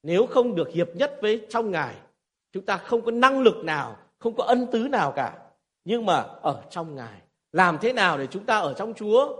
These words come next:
Đó là dấu hiệu chúng ta được hiệp nhất với nhau trong hội thánh của Ngài. Là chúng ta biết chúng ta ở trong Chúa. Vì tại sao vậy? Mọi người, à, mở Kinh Thánh trong sách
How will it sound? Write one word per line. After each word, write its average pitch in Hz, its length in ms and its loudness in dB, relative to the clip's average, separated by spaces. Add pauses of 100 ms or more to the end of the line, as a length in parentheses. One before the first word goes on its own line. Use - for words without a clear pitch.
(360)
Đó 170 220 2
là 143 360 0 (380)
dấu 220 220 4
hiệu 262 360 0
chúng 208 100 -10
ta 202 120 -2
được 151 160 -6
hiệp 160 200 -4 (100)
nhất 196 320 -6
với 165 160 -4
nhau 180 600 -4
trong 165 180 -10
hội 139 260 -6
thánh 143 200 -14
của 123 120 -12
Ngài. 107 260 -16 (920)
Là 135 320 -4
chúng 160 80 -12
ta 175 100 -4
biết 190 300 -8
chúng 185 100 -12
ta 202 80 -4
ở 120 160 -6
trong 170 240 -10
Chúa. 185 340 -6 (280)
Vì 160 140 -4
tại 143 220 -4
sao 214 260 -4
vậy? 170 220 0 (720)
Mọi 143 200 -4
người, 135 460 -2
à, 123 160 -6
mở 123 340 -6
Kinh 165 160 -8
Thánh 160 320 -8
trong 160 200 -6
sách 185 220 -10